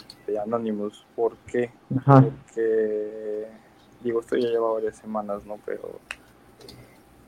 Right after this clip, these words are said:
Speaker 1: eh, ayer, antier, que fue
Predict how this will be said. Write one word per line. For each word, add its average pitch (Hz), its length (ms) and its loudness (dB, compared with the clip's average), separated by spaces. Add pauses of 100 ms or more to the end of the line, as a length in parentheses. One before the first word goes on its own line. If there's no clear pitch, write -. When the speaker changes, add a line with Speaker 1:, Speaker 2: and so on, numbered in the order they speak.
(140)
Speaker 1:
eh, 110 240 -6 (140)
ayer, 117 520 2
antier, 113 380 -2 (120)
que 110 120 -4 (180)
fue 110 760 -4